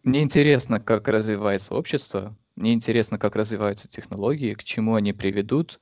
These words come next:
и как это на нас повлияет, как мы изменимся от технологий, как мы изменимся под давлением общества. Ну и, наконец, э, смежно с фантастикой меня интересует космонавтика.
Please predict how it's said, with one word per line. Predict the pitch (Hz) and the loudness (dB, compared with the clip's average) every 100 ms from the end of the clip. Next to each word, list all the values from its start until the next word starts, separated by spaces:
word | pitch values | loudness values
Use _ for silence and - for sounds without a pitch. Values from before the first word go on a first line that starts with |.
| _ _ - | _ _ -4
и | |
как | 113 123 123 | 0 2 0
это | - 110 101 101 | -2 0 0 0
на | 101 | 0
нас | 101 107 - | 2 0 -2
повлияет, | 98 107 101 98 90 90 - | -8 -6 -6 -4 -6 -8 -2
как | 117 104 | 0 0
мы | 113 110 104 | 0 -2 -2
изменимся | 98 98 98 101 - - - - | -6 -10 -10 -12 -10 -10 -10 -10
от | - - | -12 -14
технологий, | - - - 104 151 170 131 | -16 -16 -8 -2 -2 -2 -2
как | 104 107 | -2 -2
мы | 107 | -4
изменимся | 104 107 120 113 - | 0 2 2 0 -4
под | - 95 | -8 -4
давлением | 101 104 107 104 101 | -2 0 0 0 2
общества. | 107 107 - - - 120 - _ - - - - - _ - | 2 2 -2 -8 -10 -14 -14 _ -20 -20 -20 -20 -20 _ -2
Ну | 110 127 | 4 6
и, | 127 | 6
наконец, | 107 107 107 123 143 - | 4 0 2 2 0 -4
э, | 110 104 101 95 | -2 0 0 -4
смежно | - - 120 110 110 101 - 113 | -6 0 4 4 4 -4 -6 -10
с | - - - | -16 -18 -10
фантастикой | - 113 - - - 113 | -4 0 0 -2 -8 -4
меня | 110 120 | 0 0
интересует | 113 101 101 120 117 | 0 -4 0 0 0
космонавтика. | 104 - 104 101 95 - - - - | -2 0 0 0 -2 -8 -6 -6 -6